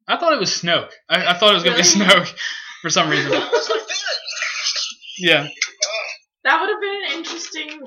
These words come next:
Speaker 2: way to, like, cement both of their plot. Oh, not cement, but, like,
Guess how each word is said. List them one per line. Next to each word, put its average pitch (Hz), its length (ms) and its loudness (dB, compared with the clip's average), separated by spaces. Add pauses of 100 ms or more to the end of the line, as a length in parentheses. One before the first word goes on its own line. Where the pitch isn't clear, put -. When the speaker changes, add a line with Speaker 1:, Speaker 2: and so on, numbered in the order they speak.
(120)
Speaker 2:
way 254 240 -6
to, 311 160 -12
like, 240 240 -10
cement 240 400 -10
both 233 240 -8
of 247 80 -14
their 226 160 -8
plot. 226 400 -10
Oh, 233 320 -10
not 240 220 -6
cement, 208 340 -12
but, 254 80 -8
like, 226 160 -6